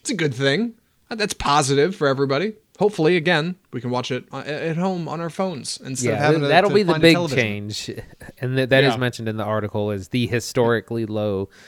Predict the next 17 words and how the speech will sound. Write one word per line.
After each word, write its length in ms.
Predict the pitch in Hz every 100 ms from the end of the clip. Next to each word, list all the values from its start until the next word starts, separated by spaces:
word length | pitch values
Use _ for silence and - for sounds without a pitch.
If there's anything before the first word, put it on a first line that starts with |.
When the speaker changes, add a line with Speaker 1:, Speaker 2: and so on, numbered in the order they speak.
| - _
Speaker 2:
viewership 540 | 110 117 107 - 110 -
this 240 | 104 -
year 260 | 101 95 98
and 460 | 92 98 98 95
the 140 | 117 104
adjustment, 640 | 104 101 - 90 85 - _ - - _ -
um, 280 | 98 92 90
Speaker 1:
Yeah. 100 | 98
Speaker 2:
to 280 | 113 95
hopefully 680 | 90 175 170 127 120 107 92 _ _ _ _ _ _
get 140 | 110 98
more 120 | 107
viewers. 460 | 127 156 104 - _ _ _ _ _ - _ 143
Speaker 1:
Mm. 280 | 131 117 - _ _ _
So 120 | 190
we'll 100 | 202
see. 280 | 165 170